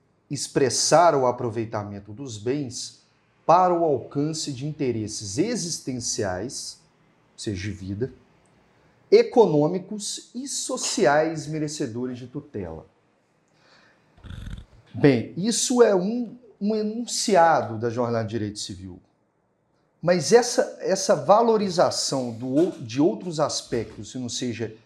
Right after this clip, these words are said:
estritamente econômico, patrimonial, já existe, você falou no início, Diego, da uso capião, de tempos da uso capião diminuindo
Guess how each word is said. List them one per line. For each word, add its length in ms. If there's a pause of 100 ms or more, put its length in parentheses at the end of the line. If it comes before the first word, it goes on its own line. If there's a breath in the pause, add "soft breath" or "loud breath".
(100)
estritamente 840
econômico, 600
patrimonial, 920 (320 loud breath)
já 160
existe, 720 (180 loud breath)
você 280
falou 260
no 140
início, 400
Diego, 200
da 120
uso 260
capião, 500 (680)
de 420 (440)
tempos 500
da 140
uso 380
capião 720
diminuindo 880